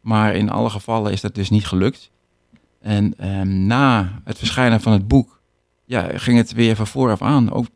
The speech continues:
toen kwamen weer allerlei mensen op mij af, eh, die dachten te weten waar die lag. Of die weer nieuwe versies hadden van wat er was gebeurd. En, ehm, ja, het heeft er ook toe geleid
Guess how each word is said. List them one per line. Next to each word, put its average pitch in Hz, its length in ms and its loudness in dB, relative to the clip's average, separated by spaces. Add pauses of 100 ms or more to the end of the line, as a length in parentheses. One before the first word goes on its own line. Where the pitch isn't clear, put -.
(100)
toen 160 180 2
kwamen 120 320 4
weer 113 120 4
allerlei 123 280 4
mensen 123 340 6
op 107 120 0
mij 117 240 6
af, 104 400 -2 (440)
eh, 101 140 -4 (460)
die 110 480 2 (560)
dachten 113 360 -4
te 101 140 -4
weten 107 340 2
waar 104 120 2
die 101 100 2
lag. 110 340 -2 (320)
Of 101 140 -18
die 107 160 0
weer 104 160 0
nieuwe 113 480 2
versies 110 380 -6
hadden 107 240 -4
van 104 160 -4
wat 101 140 -6
er 90 220 -12
was 90 180 -6
gebeurd. 104 680 -4 (460)
En, 92 400 -2
ehm, 90 360 -4 (760)
ja, 85 80 -14
het 87 100 -14
heeft 113 240 -2
er - 60 -6
ook - 160 -4
toe 117 140 0
geleid 110 560 0